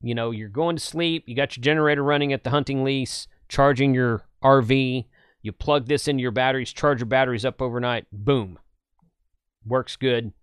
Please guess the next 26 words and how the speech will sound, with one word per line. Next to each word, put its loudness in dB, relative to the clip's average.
not -2
operating 0
at -8
night -6
anyway. -10
You -8
wouldn't 2
be 8
able 6
to -4
operate 0
and -8
use -6
this -12
at -20
the -18
same -10
time. -10
I 0
have 10
a 0
test 2
of -4
this -2
charger 2
in -2